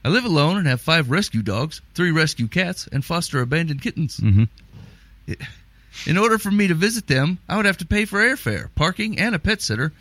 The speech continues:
Speaker 1: and would need a family member to pick me up and usher me around. I responded that if they wanted to pick up the tab, I would be happy to visit. They claim I do, quotes, "nothing" to be a grandmother to their girls. Live from the Path, I started a five twenty-nine college fund for them years ago.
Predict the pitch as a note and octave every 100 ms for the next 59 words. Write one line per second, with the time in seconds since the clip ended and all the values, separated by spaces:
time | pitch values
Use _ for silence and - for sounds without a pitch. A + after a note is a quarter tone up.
0 | - - B2 E3+ G#3+ E3+ G#3 B3 F#3+ C3
1 | D3 D3 F#3 F3 F3 F#3+ F#3 F3+ G3 G3+
2 | G3 G3+ A#3+ A#3 - - - - - -
3 | - F3 D3+ F3+ F#3+ G3 C#3+ C#3 D#3+ D#3
4 | E3 C#3+ E3+ F3 E3+ - D#3 F3 G3+ B3
5 | - C3+ B2 A2 C3+ E3+ F#3+ A#2+ F#2+ -
6 | - - - - - - E3+ E3 E3+ F3
7 | D#3+ D#3+ F3+ F#3+ G3+ - F#3 A3+ D3 F#2+
8 | - B2+ C3+ A#2+ B2+ A#2+ A#2 A2+ A#2 A2+
9 | G2+ G#2+ F#2 - - - - - - -
10 | - - - A#3+ A3+ F3 G#3 A#3 G#3 G#3+
11 | A3 G#3+ D#3+ C3 F#3 F#3 D#3 G3 F#3+ F#3
12 | F3+ D#3+ A#3+ A3 B2 B2+ A#2 A#2+ D3 D#3
13 | G#3 A3+ B2+ F#2